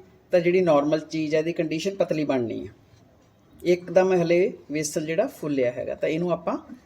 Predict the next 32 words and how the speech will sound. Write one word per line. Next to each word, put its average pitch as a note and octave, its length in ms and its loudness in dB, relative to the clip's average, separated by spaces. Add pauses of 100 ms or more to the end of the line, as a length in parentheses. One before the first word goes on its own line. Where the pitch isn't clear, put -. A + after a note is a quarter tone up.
ਇਦਾਂ D#3+ 220 0
ਹੀ D#3 60 0
ਹਿਲਾਈ C3+ 240 0
ਜਾਈਏ। - 260 -10
ਆਪਣੀ F3 720 2
ਕੜੀ F#3 240 6
ਜਿਹੜੀ G3 280 4
ਹੈਗੀ F#3 260 -2
ਆ D4 80 0 (180)
ਰੈਡੀ D3 300 2
ਹੋ F3+ 120 2
ਗਈ G3 180 0
ਆ। G#3+ 120 2 (320)
ਆ D#3 60 2
ਤੁਸੀਂ F#3 260 -4
ਦੇਖ D#3 220 -4
ਸਕਦੇ F#3 360 0
ਆ F#3+ 80 4
ਕਿ G3 80 0
ਸਾਈਡਾਂ E3 340 2
ਦੇ F3 100 2
ਉੱਪਰ F#3+ 280 0 (340)
ਸਾਰਾ F3 300 6
ਜਿੰਨਾ F3 300 2
ਆਪਾਂ E3+ 200 0
ਤੇਲ D#3+ 220 -4
ਪਾਇਆ D#3+ 240 4
ਸੀ F3 160 -2
ਉਹਨੇ G3+ 220 2 (300)
ਛੱਡਣਾ F3 300 4
ਸ਼ੁਰੂ F#3 240 2
ਕਰਤਾ। A#2+ 400 0